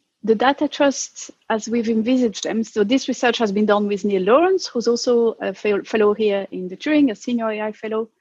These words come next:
And so data trust really designed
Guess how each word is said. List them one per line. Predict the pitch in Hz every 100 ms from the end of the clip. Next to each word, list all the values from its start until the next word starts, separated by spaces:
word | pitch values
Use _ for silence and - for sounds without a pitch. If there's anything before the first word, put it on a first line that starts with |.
| _ _ _ _ _ _ 220
And | 233 233 - _ _
so | - 254 240
data | 208 311 415 453
trust | - 320 302 - - _ _ _
really | 202 226 254 262 294 285 294 -
designed | 240 233 220 202 202 208